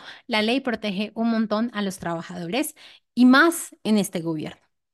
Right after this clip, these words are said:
Algo que nos hablaban en el foro es cómo el Ministerio del Trabajo está incentivando para que los empleados estén como,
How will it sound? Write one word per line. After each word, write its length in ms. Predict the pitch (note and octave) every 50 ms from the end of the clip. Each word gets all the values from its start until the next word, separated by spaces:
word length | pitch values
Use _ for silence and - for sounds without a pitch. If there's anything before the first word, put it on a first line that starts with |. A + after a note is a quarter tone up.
| _ _ _ _ _ _ _ _ _ -
Algo 200 | C4 B3+ B3 A3+
que 80 | C#4
nos 160 | C4 C4+ C4+
hablaban 320 | D4 D4+ D4 C#4+ C4 A#3+ G#3+
en 140 | G3+ G3+ G#3
el 80 | G3+
foro 360 | - - - G3+ F#3 F#3 F#3+ -
es 200 | G3 G#3 - -
cómo 240 | - - A#3 A3+ A3+
el 80 | A3+
Ministerio 480 | A3+ A#3 B3 A#3 - - A3 F#3+ G3 F#3
del 140 | F#3 G3 F#3+
Trabajo 480 | - G3+ G3+ F#3+ F#3 - G3+ G#3+ A#3 -
está 240 | A3 - - A3+
incentivando 880 | G#3+ G#3+ G3+ - G#3 G#3+ G#3+ G#3+ A3 A3 G#3 G3 G3 G3 G3+ B3 D4+ D#4 - - - - - _
para 240 | - A#3+ A#3+ A#3+ A#3
que 320 | - B3 B3 B3 B3+ - -
los 300 | G#3+ G#3+ A3 G#3+ A3 -
empleados 840 | A3 A#3 A#3 A3+ A3+ A3 G3+ G3+ G3 G3 G3 G#3+ A#3+ C#4 C#4 - -
estén 300 | A3 - - - G3+ G3
como, 640 | F#3+ - F#3 F#3 F#3+ G3 G3+ G3+ G#3 G#3 G#3 G#3 G3+